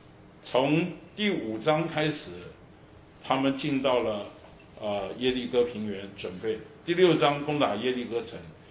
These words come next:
那第七章、第八章呢，先攻打爱城，先是失败，后来得胜。第九章呢，就是说到了基遍人啊，他们被基遍人诱骗。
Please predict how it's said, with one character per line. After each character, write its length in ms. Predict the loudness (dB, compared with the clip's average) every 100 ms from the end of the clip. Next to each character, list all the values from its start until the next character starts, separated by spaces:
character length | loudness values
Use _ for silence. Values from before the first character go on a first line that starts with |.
| -20 -20 -8
那 120 | -4
第 220 | -2 -2 -2
七 200 | -2 0
章、 200 | 0 0
第 100 | 2
八 220 | 4 6
章 220 | 4 4
呢， 200 | 2 0 -4 -16 -16 -8
先 160 | -6
攻 200 | 0 0
打 120 | 2 2
爱 200 | 2 0
城， 260 | 0 -6
先 240 | -4 -2 -2
是 80 | -6
失 240 | -10 -4
败， 260 | 0 0 -2 -2
后 80 |
来 160 | -2 -2
得 180 | -4 -6
胜。 220 | -2 -4 -4 -16 -20 -20 -20 -8
第 180 | 0 0
九 240 | 2 0 2
章 240 | 2 4
呢， 160 | 2 0
就 140 | -4
是 180 | -6 -8
说 200 | -4 -2
到 220 | 2 0
了 200 | 0 -8 -14 -16
基 260 | -6 -2 0
遍 260 | 0 0
人 200 | -2 -8
啊， 100 | -10 -8
他 80 | -8
们 80 | -4
被 140 | -4
基 240 | -4 -6 -2
遍 220 | -2 -2
人 140 | -4
诱 180 | 0 -2
骗。 280 | -2 -4